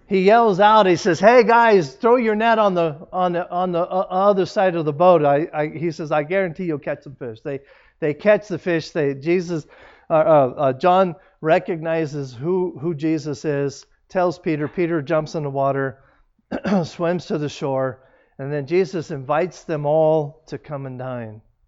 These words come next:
Now, what's the next thing Jesus does? Jesus takes Peter aside and he starts lecturing Peter about how he was a loser and how he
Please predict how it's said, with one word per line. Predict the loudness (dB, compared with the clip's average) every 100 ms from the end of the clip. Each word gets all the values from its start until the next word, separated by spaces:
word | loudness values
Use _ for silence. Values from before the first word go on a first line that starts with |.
| _ _ _ _ _ _ _ -6
Now, | -2 0 -2 -10 _ _ _ _ _ _ _
what's | -8 -8
the | -6
next | -4 -4 -6
thing | -10 -8 -8
Jesus | -10 -10 -12 -18
does? | -18 -20 _ _ _ _ _ _ _ _ _ _ _ -6
Jesus | -2 0 -2 -8
takes | -4 -4 -4
Peter | -10 -6 -4 -4
aside | -6 -8 -6 -4 -4
and | -6 -10
he |
starts | -12 -8 -8 -8
lecturing | -6 -6 -6 -10 -16 -14 -14
Peter | -4 -2 -2 -4 -8 _ _ _ _ _ _
about | -8 -2 0 -2
how | -4 0 2 2 -2 -10 _ _ _
he | -6
was | -4 -4 -4
a | -4
loser | -2 -2 -2 -4 -6 -10 _ _ _ _ _ _ _ _ _
and | -14 -8
how | -4 -2 -2
he | -2 -2 -2 -6